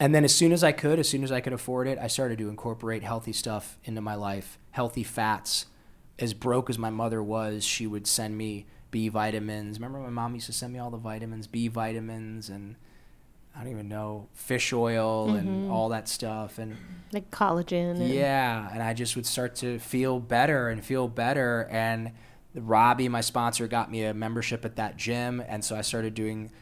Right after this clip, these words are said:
Speaker 1: the saunas for twenty minutes and then taking the ice cold showers and then the sauna, and then I would take the dry brush and scrub my body, and it would hurt so bad. And I would take niacin. I
Speaker 2: Mm-hmm.
Speaker 1: would stack niacin
Speaker 2: Mm-hmm.
Speaker 1: and just feel,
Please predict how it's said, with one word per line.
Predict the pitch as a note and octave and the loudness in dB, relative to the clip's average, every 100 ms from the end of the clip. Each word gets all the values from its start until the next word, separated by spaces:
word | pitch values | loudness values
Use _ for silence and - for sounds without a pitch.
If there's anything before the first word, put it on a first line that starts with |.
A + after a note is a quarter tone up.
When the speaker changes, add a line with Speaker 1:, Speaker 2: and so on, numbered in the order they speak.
| - - | -14 -2
Speaker 1:
the | |
saunas | A2 - A2+ A2+ A#2 A#2+ | 4 6 6 6 2 -2
for | B2+ | -4
twenty | B2 - B2 B2 | -6 -4 -4 -4
minutes | A#2 A2+ A2+ - | -4 -4 -4 -6
and | G#2 | -6
then | G#2+ | -8
taking | G2+ A#2+ A#2+ A#2 | -6 -6 -4 -6
the | G#2+ | -4
ice | A#2 A#2 | 0 0
cold | - B2+ A#2+ | -2 -4 -4
showers | - A#2+ A2 A#2 A#2 A2+ | 0 2 4 2 0 -2
and | A2+ | -4
then | A2 A2+ | -4 -4
the | |
sauna, | A2+ B2+ A#2+ A#2 A2+ | 0 2 4 4 2
and | A2+ | 0
then | |
I | A2 | -2
would | A#2 A2+ - - - | -6 -8 -14 -18 -10
take | - D3+ | -6 -4
the | C#3+ | -4
dry | A2+ A#2+ B2+ B2+ | -4 -2 0 -2
brush | A#2+ B2+ C3 C3 - | -4 -4 -4 -4 -8
and | B2 | -6
scrub | A#2 - D#3+ D3+ D3+ | -4 -4 0 2 2
my | D3+ | 0
body, | C#3 C#3 C#3 C#3+ D3 D3 | 2 4 6 6 6 6
and | D3 | 4
it | |
would | C#3+ | 0
hurt | C3+ - D3+ | -2 -2 -2
so | - D#3+ C#3+ | 0 2 2
bad. | C#3 C3+ C3 C3 C3+ | 0 0 2 2 0
And | B2 | -2
I | |
would | A#2 A#2 | -2 -4
take | - C#3 - - - - | -4 -12 -14 -20 -20 -10
niacin. | A#2 A#2 C3+ D3 D3 D3 D3+ F3+ G3 | -4 -2 -2 -2 -4 -6 -6 -8 -4
I | A#3 | 0
Speaker 2:
Mm-hmm. | G3+ G#3+ | 4 4
Speaker 1:
would | G#3 | 2
stack | A3+ - C#3 B2+ C3 | 0 -2 -2 -2 -2
niacin | B2+ A#2 B2 C#3 - D3 D3+ D#3 | -6 -8 -6 -6 -6 -6 -4 2
Speaker 2:
Mm-hmm. | G3+ F#3 G#3 G#3+ A3+ - | 2 2 0 2 0 -4
Speaker 1:
and | - B2 C#3 | -4 2 2
just | - C3 - - - | 4 2 4 2 -2
feel, | - - C#3 C3+ C3+ C3 B2+ A#2 | -10 0 4 6 6 6 4 0